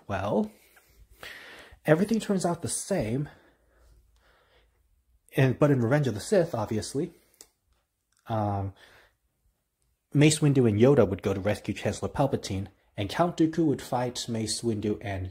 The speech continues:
Yoda. Although,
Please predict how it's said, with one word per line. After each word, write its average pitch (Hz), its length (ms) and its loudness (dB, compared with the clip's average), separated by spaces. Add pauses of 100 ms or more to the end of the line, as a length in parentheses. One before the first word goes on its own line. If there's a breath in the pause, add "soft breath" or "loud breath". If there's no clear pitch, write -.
Yoda. 165 380 -6 (1900 soft breath)
Although, 180 760 4